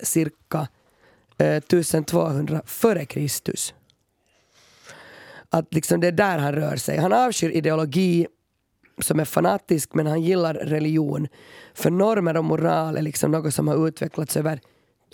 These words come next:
årtusenden. Alltså han måste ju vara ett stort fan av hegem-, hegemoni. Nå,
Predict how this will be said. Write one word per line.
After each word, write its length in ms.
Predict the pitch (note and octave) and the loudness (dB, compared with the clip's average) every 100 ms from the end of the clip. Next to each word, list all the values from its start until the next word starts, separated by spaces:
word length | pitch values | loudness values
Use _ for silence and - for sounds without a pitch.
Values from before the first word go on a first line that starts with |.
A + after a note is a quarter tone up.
| - B3 | 4 4
årtusenden. 760 | E3+ D3+ D3 - C#3 E3+ E3 - _ _ - - | 4 -4 -4 -6 -8 -8 -10 -12 _ _ -20 -6
Alltså 180 | - - | -2 2
han 120 | G#3 | 2
måste 260 | A3 B3 - | 2 0 0
ju 20 | |
vara 100 | A#3 | 0
ett 80 | F#3 | -2
stort 300 | - F3+ D#3+ | 0 0 0
fan 280 | - D#3 D#3 | 2 2 2
av 120 | D3+ | -2
hegem-, 420 | B2+ D#3+ D3 D#3 - - | -2 -2 0 -2 -4 -4
hegemoni. 800 | D3+ D#3+ D#3+ E3 F#3+ D3 C3+ C#3 _ _ _ _ _ _ - - - - - - - - - | 0 0 2 2 0 -2 -8 -12 _ _ _ _ _ _ -20 -20 -20 -20 -20 -20 -20 -18 -2
Nå, 220 | F#3+ | 0